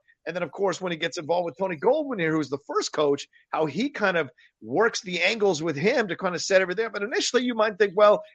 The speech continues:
he's not pretty, uh, you know, Richard's not the most, uh, likable guy because he does this," is, but you have to understand how many times have these coaches used other people,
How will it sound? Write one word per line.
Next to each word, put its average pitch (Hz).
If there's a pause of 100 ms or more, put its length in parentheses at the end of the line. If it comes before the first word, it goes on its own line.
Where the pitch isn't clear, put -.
(140)
he's 247
not 254
pretty, 208
uh, 196
you 185
know, 156
Richard's 196
not 196
the 185
most, 175
uh, 156
likable 190
guy 165
because 156
he 147
does 160
this," 170
is, 160 (220)
but 160
you 214
have 202
to 220
understand 180
how 208
many 196
times 165
have 143
these 247
coaches 131
used 160
other 160
people, 147